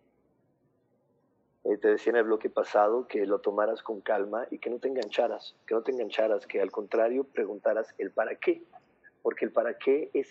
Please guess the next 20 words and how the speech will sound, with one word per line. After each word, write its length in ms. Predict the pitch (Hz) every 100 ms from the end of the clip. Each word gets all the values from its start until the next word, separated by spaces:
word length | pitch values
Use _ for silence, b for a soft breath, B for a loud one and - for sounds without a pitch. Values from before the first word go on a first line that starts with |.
| -
eso 400 | 151 - 147 165
que 100 | 113
viene 220 | 110 123
desde 220 | 120 110 104
nuestra 380 | 101 - 110
alma. 320 | 117 120 107 - _
El 180 | 110 101
por 240 | - 104
qué 380 | - 135 147 160
es 120 | 131 143
algo 200 | 139 143
muy 160 | 156
sencillo 480 | 156 127 - 110 110
de 80 | 98
saber 340 | 101 95 101 -
porque 240 | 131 -
se 100 | 107
percibe 400 | 123 107 135 151
con 220 | 143 113
los, 280 | 104 95 -